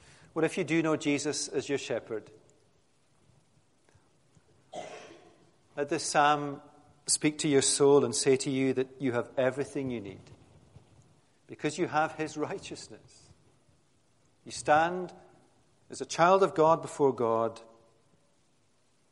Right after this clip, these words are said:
You have within you, by the Holy Spirit, the Word of God in your heart that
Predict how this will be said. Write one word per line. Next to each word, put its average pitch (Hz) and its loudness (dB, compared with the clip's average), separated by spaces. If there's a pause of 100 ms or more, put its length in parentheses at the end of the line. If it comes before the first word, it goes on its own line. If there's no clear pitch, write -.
(1040)
You 175 4
have 220 8
within 185 6
you, 208 0
by 180 6
the 180 2
Holy 160 0
Spirit, 151 0 (1200)
the 123 -12
Word 156 2
of 170 -6
God 160 2
in 160 -6
your 160 -6
heart 139 -4
that 127 -8